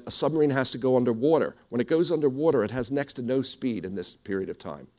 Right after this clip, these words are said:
Can't follow it. So the Lusitania can steam right by a submarine, and a submarine might say, "Stop, stop, I, I'm gonna shoot." It'll just go right by it. Now, what happened here was that the captain of the Lusitania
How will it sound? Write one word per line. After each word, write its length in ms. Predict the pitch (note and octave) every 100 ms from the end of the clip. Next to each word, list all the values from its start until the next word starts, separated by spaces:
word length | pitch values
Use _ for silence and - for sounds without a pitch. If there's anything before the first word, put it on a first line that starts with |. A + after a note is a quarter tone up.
| _ _ _ -
Can't 220 | C#3+ B2
follow 420 | - B2+ A#2+ F2+
it. 100 | E2 - _ _ _ _ _
So 360 | - D3+ C#3 C3
the 120 | B2
Lusitania 760 | C#3+ - D3+ - D#3 F3+ B2+ A#2+
can 280 | B2+ A#2 G#2+ _ _
steam 380 | - - A3 F3
right 220 | D#3 C#3
by 180 | C3+ C3
a 40 |
submarine, 680 | - F3+ F3 B2+ A2+ A2 A2+ _ _
and 80 | C#3
a 40 |
submarine 440 | B2+ C#3 D#3+ E3 D#3
might 180 | C#3 -
say, 140 | C3
"Stop, 440 | - - E3 -
stop, 360 | - - B2+ B2
I, 40 | E3+
I'm 320 | D#3 B2+ C#3
gonna 160 | D#3
shoot." 220 | B2+ F#3+ G3 B2 - D#2+ -
It'll 240 | A#2+ B2+ A#2+
just 200 | A#2+ -
go 100 | G#2+
right 200 | G#2 G2
by 240 | C#3+ C3
it. 80 | E2+ - _ _ - - -
Now, 160 | C#3 C3
what 140 | C3
happened 480 | A#2 F#3 G3 C#3+ B2
here 480 | B2 F#3+ C#3 B2+ A#2+ - _
was 300 | - C#3 B2
that 140 | B2+ -
the 80 | B2
captain 600 | - C#3+ E3+ - A#2 A#2
of 280 | B2 D3
the 80 | D3+
Lusitania 920 | D3 D3 C#3 D#3+ - F#2+ F#2 F#2+ G2+